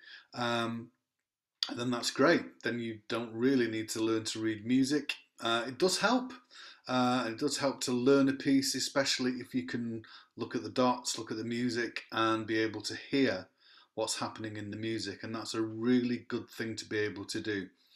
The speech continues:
To be able to sight read or sight hear, which is what's more important,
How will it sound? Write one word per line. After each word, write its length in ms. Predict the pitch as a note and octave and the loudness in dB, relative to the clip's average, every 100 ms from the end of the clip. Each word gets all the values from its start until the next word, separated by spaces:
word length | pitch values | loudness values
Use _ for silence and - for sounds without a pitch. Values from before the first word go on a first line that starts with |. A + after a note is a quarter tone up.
| - - - | -16 -16 -14
To 80 | - | -2
be 160 | C3+ A#3 | 2 4
able 220 | - G#3+ | 2 -2
to 160 | - - | -2 0
sight 560 | - - E3+ F3+ C#3+ - | 2 2 4 4 2 -4
read 460 | B2 G#2+ F#2+ G2+ - - | -4 -4 -4 -12 -16 -16
or 180 | G#2 G#2 | -10 -4
sight 500 | - C3 C3 A#2 - - - | -2 0 -2 -4 -10 -16 -4
hear, 380 | D#3 C#3 F#2+ F#2+ _ _ _ | 2 2 2 -6 _ _ _
which 200 | G#2+ - | -10 -6
is 200 | A2+ - | -6 -6
what's 280 | A2+ C#3 - | -6 -6 -6
more 280 | A2+ A2+ A2 | -4 -2 -2
important, 680 | G#2 - B2 A2+ F#2 F2 | -4 -6 -4 -4 -6 -16